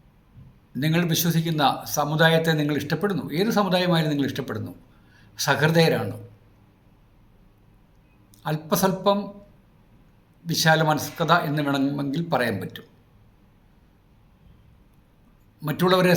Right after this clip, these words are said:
സഹായിക്കാനുള്ള മനസ്ഥിതിയുണ്ട്, പക്ഷേ അത് ഇഷ്ടപ്പെട്ടവരേ ഉള്ളൂ എന്നുള്ളതാണ് സത്യം. എല്ലാവരെയും ബ്ലൈൻഡായിട്ട് നിങ്ങൾ വിശ്വസിക്കത്തുമില്ല, എല്ലാവരെയുമായിട്ട് സഹായിക്കത്തുമില്ല.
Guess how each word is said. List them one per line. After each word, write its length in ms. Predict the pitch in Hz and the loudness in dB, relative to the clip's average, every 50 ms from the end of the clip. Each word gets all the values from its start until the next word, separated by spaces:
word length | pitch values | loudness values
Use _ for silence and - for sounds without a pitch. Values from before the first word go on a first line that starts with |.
| - - | 4 4
സഹായിക്കാനുള്ള 640 | 151 131 156 170 185 185 180 180 180 165 151 147 147 135 | 4 6 6 4 4 4 2 0 0 2 2 2 2 2
മനസ്ഥിതിയുണ്ട്, 560 | 131 127 127 - 156 147 135 123 113 110 110 113 120 | 0 -2 -2 -2 -2 -2 -2 -2 -2 -2 -4 -6 -6
പക്ഷേ 180 | 120 - 147 143 143 | -4 -2 -2 -2 0
അത് 80 | 160 165 - | -2 -2 -4
ഇഷ്ടപ്പെട്ടവരേ 520 | - - 220 202 214 196 202 185 220 220 180 139 | -4 -4 -6 -4 -2 0 2 4 4 4 4 4
ഉള്ളൂ 200 | 139 185 226 233 226 | 2 2 2 2 2
എന്നുള്ളതാണ് 420 | 214 196 170 160 156 131 131 143 117 110 | 2 2 2 2 2 2 2 0 -4 -6
സത്യം. 260 | 104 - 101 87 - - - - _ - - _ _ _ _ _ _ - - - - - 131 | -8 -10 -12 -14 -16 -20 -20 -20 _ -20 -20 _ _ _ _ _ _ -20 -20 -20 -12 -4 0
എല്ലാവരെയും 320 | 156 190 208 220 202 147 147 | 2 4 4 4 4 4 4
ബ്ലൈൻഡായിട്ട് 420 | 147 165 202 220 247 240 220 208 208 | 4 4 4 4 2 2 2 2 0
നിങ്ങൾ 120 | 196 190 170 151 | 0 0 0 0
വിശ്വസിക്കത്തുമില്ല, 540 | - 165 160 170 170 175 175 170 170 180 208 226 220 190 170 160 160 160 - - - - - - 156 | 0 0 0 0 0 0 0 0 0 2 2 4 4 4 2 0 -2 -6 -8 -14 -18 -20 -10 -4 0
എല്ലാവരെയുമായിട്ട് 440 | 160 170 185 185 185 175 165 175 - - 143 | 4 6 6 6 6 4 2 2 0 0 0
സഹായിക്കത്തുമില്ല. 600 | 135 143 170 175 175 180 190 175 131 - - - | 2 4 4 4 2 0 0 -2 -2 -4 -4 -8